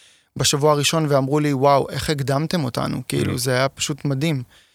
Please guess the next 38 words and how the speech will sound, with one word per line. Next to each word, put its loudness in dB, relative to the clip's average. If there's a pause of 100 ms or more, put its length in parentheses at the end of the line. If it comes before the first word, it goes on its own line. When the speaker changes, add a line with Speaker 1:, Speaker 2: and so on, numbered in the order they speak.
(360)
Speaker 1:
אה, 2
אבל 2
אנחנו 0
יודעים 0
איך -2
מערכות 0
כאלה -2
עובדות, -4
זה -6
פחות, -8
אה, -8
Speaker 2:
ולא -2
זקוקים, 0
אתם -8
לא -4
זקוקים -4
לעזרה 0
מפוליטיקאים, -2
אנשים -4
שיכולים -4
איכשהו -8
לקשור -6
את -8
הקצוות? -12
Speaker 1:
אז 0
כרגע 0
אנחנו -2
עובדים -2
באיזשהו 0
ערוץ, -2
אה, 0
מול 0
איילת 0
שקד, -2
שמנסה 0
לפתוח 0
לנו 0
דלתות 0